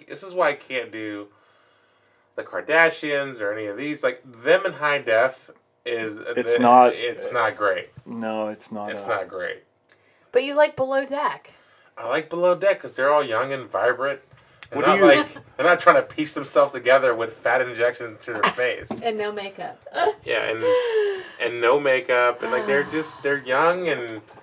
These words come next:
Speaker 1: you know, figuring it out. These train
Speaker 2: I
Speaker 1: wrecks
Speaker 2: just,
Speaker 1: are
Speaker 2: uh,
Speaker 1: just
Speaker 2: I don't unders-, yeah, I don't understand
Speaker 3: Do you like
Speaker 2: Bravo.
Speaker 3: Southern Charm?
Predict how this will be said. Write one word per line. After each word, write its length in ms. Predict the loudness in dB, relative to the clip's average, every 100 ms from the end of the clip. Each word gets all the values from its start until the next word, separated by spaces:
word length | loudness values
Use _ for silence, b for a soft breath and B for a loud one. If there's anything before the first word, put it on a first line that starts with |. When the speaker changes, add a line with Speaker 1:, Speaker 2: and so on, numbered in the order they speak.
| -20 -20 -18
Speaker 1:
you 80 | -8
know, 140 | -8
figuring 420 | -6 -6 -2 0 2
it 40 |
out. 260 | 4 4 2
These 440 | -2 -6 -10 -20 -20 _ _ _ -20 -20 -20 _ _ _ _ -20 -20 -14
train 640 | -10 -8 -10 -6 -2 -2
Speaker 2:
I 20 |
Speaker 1:
wrecks 240 | 2 4 4
Speaker 2:
just, 160 | 2
Speaker 1:
are 100 | 2
Speaker 2:
uh, 40 | 4
Speaker 1:
just 140 | 4 6
Speaker 2:
I 40 |
don't 200 | 6 6 2
unders-, 440 | 0 -2 -4 -6 -10
yeah, 160 | -10
I 40 | -8
don't 180 | -6 -4
understand 380 | -4 -4 -2
Speaker 3:
Do 40 | 6
you 60 |
like 120 | 6 6
Speaker 2:
Bravo. 180 | 6
Speaker 3:
Southern 240 | 6 2 -4
Charm? 460 | -4 -4 -4 -8